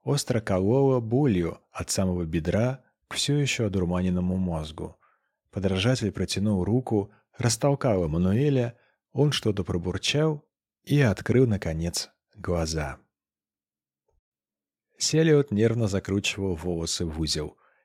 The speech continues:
Невозможно поверить в случившееся. Скоро все закончится, и грянет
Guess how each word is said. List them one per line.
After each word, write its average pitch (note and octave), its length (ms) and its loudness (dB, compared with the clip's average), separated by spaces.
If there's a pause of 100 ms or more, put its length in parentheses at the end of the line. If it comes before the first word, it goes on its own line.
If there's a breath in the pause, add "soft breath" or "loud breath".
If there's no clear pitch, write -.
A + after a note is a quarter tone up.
(120)
Невозможно D#3+ 560 4
поверить C3+ 400 2
в - 60 -8
случившееся. - 920 -4 (200)
Скоро C#3 320 0
все A#2 160 -2
закончится, E2 800 -4 (240)
и - 100 -6
грянет A2+ 500 0